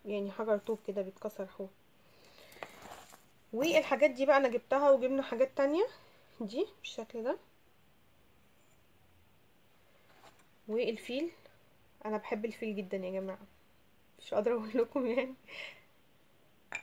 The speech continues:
والقط ده، ده بابايا هو اللي جابهولي،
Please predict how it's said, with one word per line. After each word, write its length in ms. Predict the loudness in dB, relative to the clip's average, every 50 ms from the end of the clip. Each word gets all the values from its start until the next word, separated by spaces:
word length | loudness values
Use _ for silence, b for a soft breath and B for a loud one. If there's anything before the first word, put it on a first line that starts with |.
| -10 -8 -8 -8 -8 -8 -12 -16 -18 -20 -20 -20 _ -20 _ _ -6
والقط 640 | -4 -2 0 0 0 0 0 0 -2 -2 -2 -2 0
ده، 200 | 0 0 0 -2 -4 -12 -20 _ _ _ -2
ده 140 | 0 2 4
بابايا 420 | 6 4 4 6 6 6 6 6
هو 120 | 4 2
اللي 140 | 2 2 0
جابهولي، 420 | 0 -2 -2 -2 -2 -2 -2 -2